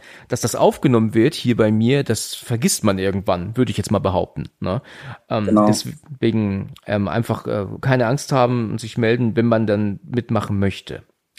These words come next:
Speaker 1: Viele andere haben sich auch nicht getraut und jetzt waren sie schon mehrfach dabei. Also, jeder kann mitmachen.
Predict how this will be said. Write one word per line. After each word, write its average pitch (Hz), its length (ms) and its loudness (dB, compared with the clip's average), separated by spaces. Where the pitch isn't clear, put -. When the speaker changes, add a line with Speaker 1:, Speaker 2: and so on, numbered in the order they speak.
Speaker 1:
Viele 131 260 0
andere 147 640 2
haben 120 380 0
sich 127 240 -4
auch 160 260 2
nicht 160 240 2
getraut 151 480 2
und 120 160 -4
jetzt - 180 -6
waren 120 160 2
sie 117 100 -6
schon 120 200 -2
mehrfach 110 320 0
dabei. 95 440 0
Also, 110 320 -2
jeder 131 220 4
kann 107 280 -2
mitmachen. 101 480 -8